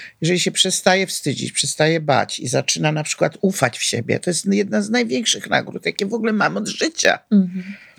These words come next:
Speaker 1: Bo dostajemy od siebie nagrodę, wbrew tym wszystkim właśnie rzeczom, które tam o nas ktoś, wiesz, źle gadał, nie doceniał,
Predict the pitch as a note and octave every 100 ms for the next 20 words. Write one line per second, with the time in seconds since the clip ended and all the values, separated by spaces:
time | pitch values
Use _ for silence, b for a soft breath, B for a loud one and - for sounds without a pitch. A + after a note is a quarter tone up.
0 | _ E3+ G3+ F#3+ G#3+ G#3+ G#3+ A3 - -
1 | C4+ G3 F3+ D#3 D#3 D#3 D3+ C#3 F3 C#4
2 | F#4 _ _ - B B B - C3+ F3+
3 | A#3 D4+ - C4 A3 - A#3+ - F#3+ G3+
4 | G3 F#3+ F3+ F#3+ F#3 E3 F#3 D#3+ E3+ D#3+
5 | D#3 D#3 - D#3 D3+ C#3 A#2+ - - B
6 | B B B - A2+ C#3 C#3 C#3 C#3 C#3
7 | C3 B2 A#2+ A#2+ A#2 B2+ D3 C#3 C#3 C#3
8 | C3+ C3+ B2+ A#2+ A#2 B2